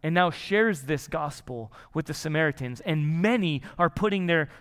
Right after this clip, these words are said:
trust and their faith in Jesus. And, and, and let's, again,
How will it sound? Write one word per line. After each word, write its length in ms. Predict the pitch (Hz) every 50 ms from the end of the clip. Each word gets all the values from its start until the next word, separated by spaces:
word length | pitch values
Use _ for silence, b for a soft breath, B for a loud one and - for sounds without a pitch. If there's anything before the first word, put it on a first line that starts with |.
| B B
trust 400 | - - 196 185 165 - - 175
and 100 | 170 165
their 120 | 160 143
faith 320 | - - 180 175 160 -
in 120 | 165 160 151
Jesus. 440 | 131 160 180 160 135 139 131 - 160
And, 100 | 147 - B B B
and, 400 | B 175 190 208 208 190 190 220
and 200 | 214 180 175 165
let's, 340 | 175 214 247 - - - - B B B B
again, 380 | 175 160 139 220 233 196 196